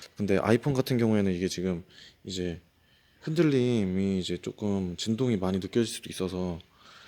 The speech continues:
아이폰 같은 경우에는 카메라가 잘 고장난다고 그러더라고요. 그래서 아이폰 같은 경우는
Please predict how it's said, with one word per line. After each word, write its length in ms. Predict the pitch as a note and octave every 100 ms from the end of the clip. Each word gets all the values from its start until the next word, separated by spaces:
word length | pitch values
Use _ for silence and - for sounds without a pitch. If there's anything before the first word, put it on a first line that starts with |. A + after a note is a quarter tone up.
| -
아이폰 280 | - G#2+ C#3
같은 200 | C3+ C#3
경우에는 320 | B2+ A#2 G2+
카메라가 400 | F#2 E3+ F3 D#3
잘 180 | A2+ G2+
고장난다고 500 | G2 G#2 A2+ A#2 G2+
그러더라고요. 540 | F2 F#2 F2+ E2+ F2 F#2
그래서 320 | F#2+ F2+ F2+ - - - - - -
아이폰 320 | - G2 - B2
같은 240 | A#2 A#2+
경우는 580 | A2 G#2+ G2+ F#2 F2